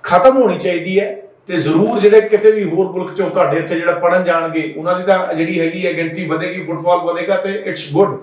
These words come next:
ਜੋ ਇਹਨਾਂ ਨੇ ਆਪਣਾ ਤਜਰਬਾ ਸਾਂਝਾ ਕੀਤਾ ਭਾਰਤ ਵਿੱਚ, ਸਾਡੇ ਇੱਥੇ ਜੇਕਰ ਇਨੋਵੇਸ਼ਨ ਬੇਸਡ ਸਟੱਡੀ ਜਾਂ ਆਰ ਐਂਡ ਡੀ ਬੇਸਡ ਸਟੱਡੀ ਹੈ,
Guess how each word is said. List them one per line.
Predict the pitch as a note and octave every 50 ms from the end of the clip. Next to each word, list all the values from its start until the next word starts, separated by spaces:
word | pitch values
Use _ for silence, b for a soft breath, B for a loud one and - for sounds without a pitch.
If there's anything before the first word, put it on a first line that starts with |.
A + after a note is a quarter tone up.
| B B B B B B B B B B _ -
ਜੋ | C3 F3 A3 B3+ C4 B3+ A#3
ਇਹਨਾਂ | A3 A3+ A#3 A#3
ਨੇ | A#3+ A#3+
ਆਪਣਾ | G#3+ G3+ - G3+ G3+ G#3+ G#3+
ਤਜਰਬਾ | G#3+ G#3+ F#3+ G3 G3 F#3+ G3 G3+
ਸਾਂਝਾ | G3+ G3+ F#3+ F#3+ G3+ G3+
ਕੀਤਾ | G3+ A3 G3+ - -
ਭਾਰਤ | - - - - - D#3 D#3+ D#3+ - G3+
ਵਿੱਚ, | G3 F#3+ F#3 F#3
ਸਾਡੇ | D#3+ - - - D3+ C#3+ G#3+ A#3+
ਇੱਥੇ | - - G#3+ F#3 - A3+ A3
ਜੇਕਰ | A3 G3+ G3 - - G#3 G3+ G#3 G#3 -
ਇਨੋਵੇਸ਼ਨ | G3 F#3 F#3+ G3 F#3+ F#3 E3+ - F#3+
ਬੇਸਡ | - - E3 E3+ F3 D#3+ - E3+ D#3+
ਸਟੱਡੀ | - - E3 D#3+ D#3+ D#3 D#3+ D#3
ਜਾਂ | D#3+ D#3+ D#3+ D#3+
ਆਰ | D#3+ D#3 D3+ D#3 D#3 E3 E3
ਐਂਡ | D#3+ D#3+ D#3
ਡੀ | D#3+ E3 E3 D#3+ C#3+ C3+
ਬੇਸਡ | C#3+ D3+ D#3 D3 D3
ਸਟੱਡੀ | C#3+ - - - D3+ D3 D3+ - D#3+ D3+ C#3
ਹੈ, | B2 - - - -